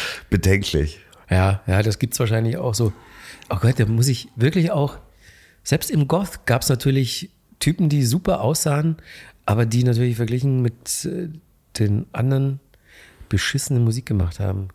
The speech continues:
Speaker 2: Klar, ist mir auch ständig passiert.
Speaker 1: Hast du dann selber auch, äh, Musik gemacht, da die, die,
Speaker 2: <laughs>
Speaker 1: die, ähm, den Versuch gestartet?
Speaker 2: Ja, den, den ganz, äh, zarten, kurzen, kleinen Versuch,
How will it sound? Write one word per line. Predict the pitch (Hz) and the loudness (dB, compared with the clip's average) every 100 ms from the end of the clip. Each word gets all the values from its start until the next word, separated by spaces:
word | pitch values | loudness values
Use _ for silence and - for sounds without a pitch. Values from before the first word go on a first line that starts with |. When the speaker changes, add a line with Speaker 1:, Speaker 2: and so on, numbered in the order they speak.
| _ - | _ -8
Speaker 2:
Klar, | - | -4
ist | - | 0
mir | 113 117 | 0 0
auch | - | -2
ständig | 120 123 117 | 0 0 0
passiert. | 101 - 95 95 - - - - - - | -4 -2 -4 -6 -14 -20 -20 -20 -10 -2
Speaker 1:
Hast | 98 - | 0 2
du | 110 | 2
dann | 104 90 | 4 4
selber | 76 78 127 135 - | 2 2 2 0 0
auch, | 85 - - - | -2 -2 -10 0
äh, | 101 104 92 | 2 2 2
Musik | 87 95 95 92 - | 4 4 2 0 0
gemacht, | 113 107 151 - - - - - - | 0 0 -4 -12 -20 -18 -14 -6 0
da | 92 | 0
die, | 101 104 95 104 110 - - - - _ - - | 2 0 2 0 -2 -8 -20 -20 -20 _ -2 2
die, | 104 92 87 | 2 2 -2
Speaker 2:
<laughs> | 98 | 0
Speaker 1:
die, | 110 107 104 104 101 - 78 | 2 4 2 0 -2 0 2
ähm, | 101 98 95 92 90 101 - - | 4 4 4 2 -2 -10 -14 0
den | 101 104 | 2 4
Versuch | 110 98 107 143 | 2 2 2 0
gestartet? | - - 104 98 120 143 - - | 0 2 2 0 0 -2 -4 0
Speaker 2:
Ja, | 120 104 | 4 4
den, | 87 117 117 | 4 2 2
den | 127 120 | 2 2
ganz, | 113 131 135 - - - | 2 2 2 0 -2 -2
äh, | 110 110 104 | 0 0 0
zarten, | - 117 113 120 110 104 _ - | 2 4 2 2 0 0 _ 0
kurzen, | 131 - - 117 113 | 0 2 2 0 0
kleinen | - 110 120 | 0 2 2
Versuch, | - 117 110 131 | 2 0 2 0